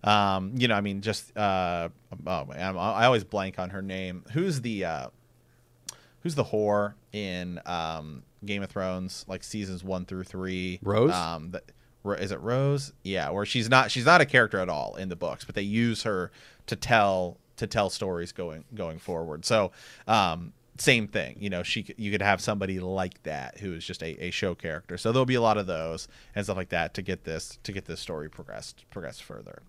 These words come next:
Speaker 1: So
Speaker 2: Yeah.
Speaker 1: yeah, I'm excited. Uh, I think, I mean, as we learn more, it's, it's, it's, it's gonna be great. So, all right, guys, with that, we want to thank you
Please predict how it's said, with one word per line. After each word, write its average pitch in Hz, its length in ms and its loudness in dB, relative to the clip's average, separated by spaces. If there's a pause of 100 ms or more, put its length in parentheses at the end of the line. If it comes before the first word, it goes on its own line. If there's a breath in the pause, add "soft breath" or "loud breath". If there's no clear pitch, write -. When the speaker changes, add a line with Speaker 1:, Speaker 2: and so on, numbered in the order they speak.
Speaker 1:
So - 300 -14
Speaker 2:
Yeah. 87 160 -2 (200 loud breath)
Speaker 1:
yeah, 160 220 12
I'm 143 140 6
excited. 113 440 4
Uh, 98 60 -2
I 98 240 4
think, 95 260 -8
I 82 140 -8
mean, 87 300 -10 (340)
as 98 140 0
we 98 100 0
learn 101 220 0
more, 92 380 -2 (180)
it's, - 260 -14
it's, - 480 -10
it's, - 320 -10
it's 92 160 -10
gonna 78 180 -12
be 64 120 -16
great. 50 320 -18
So, - 180 -14 (640 loud breath)
all 202 80 12
right, 220 140 12
guys, 196 240 8
with 185 240 0
that, 214 580 2 (360 loud breath)
we 117 120 -4
want 156 140 -2
to 165 100 -6
thank 190 320 -4
you - 220 -12